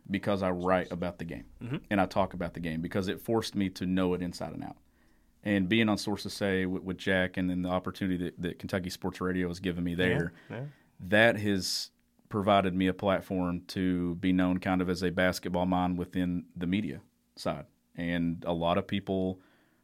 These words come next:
Speaker 1: rely on me, they rely on Jack to tell them why Kentucky's losing close games,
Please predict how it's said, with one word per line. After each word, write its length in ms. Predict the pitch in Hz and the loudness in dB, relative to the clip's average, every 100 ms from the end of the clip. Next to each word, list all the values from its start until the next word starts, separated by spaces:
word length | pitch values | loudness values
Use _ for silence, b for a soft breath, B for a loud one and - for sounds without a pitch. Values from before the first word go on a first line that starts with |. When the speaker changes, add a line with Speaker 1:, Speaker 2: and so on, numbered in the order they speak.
| - | -6
Speaker 1:
rely 240 | 90 90 | 0 4
on 160 | 90 87 | 4 4
me, 220 | 90 92 | 4 2
they 120 | 107 | 2
rely 260 | 85 87 87 | 2 2 2
on 120 | 90 | 0
Jack 340 | 87 90 104 - | 0 0 -2 -4
to 440 | 95 87 87 87 b b b b _ | -2 0 0 -4 b b b b _
tell 200 | - 95 | 2 2
them 220 | 92 90 | 4 2
why 160 | 87 90 | 4 2
Kentucky's 500 | - 87 95 98 87 | 2 -2 -2 -2 -2
losing 360 | 92 92 104 104 _ _ - | 0 2 0 -4 _ _ -4
close 220 | 98 92 | -2 0
games, 480 | 87 87 107 120 | 2 2 2 -2